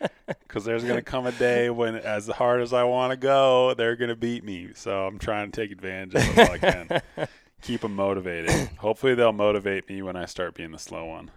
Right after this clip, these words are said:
Speaker 2: There you go. I like that. Yeah, I'm, I'm going to Alaska for a big photo assignment, like a twenty-day backpack hunt in a week, and I, I mean, I haven't carried a seventy pound pack in two years. Like,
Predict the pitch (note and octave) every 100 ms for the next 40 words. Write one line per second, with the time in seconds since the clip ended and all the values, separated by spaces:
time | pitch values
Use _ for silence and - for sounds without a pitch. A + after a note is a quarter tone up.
0 | - - G#2 G2+ F#2+ F#2 - G#2+ G2 -
1 | G2 G2 G2+ G#2+ G2+ G2 G#2 G2 G2+ G2
2 | F#2+ - F#2 F#2 F#2 F#2+ - G#2 - A2+
3 | G#2+ _ B2 A2 - A2 A2 - A2 A2
4 | A2+ B2 - B2 A#2 A2+ A2+ A2+ A2+ A#2
5 | A2+ A#2+ A#2 - _ _ _ _ _ _
6 | _ _ - B2+ A2+ A2 G#2 G#2 B2 A#2
7 | - - _ A2+ G#2+ G2+ G2 F#2+ - _
8 | _ _ _ _ - A2 G2+ G2 F#2+ _
9 | _ _ _ _ _ _ _ _ _ _
10 | _ G2+ F#2 F#2+ G2 G2 - G2 F#2+ F#2+
11 | - - G2 F#2 F#2+ G#2 G2 G#2+ G2 G#2
12 | G#2+ G#2 A2+ A2+ A#2+ - A2 - - -
13 | G1+ -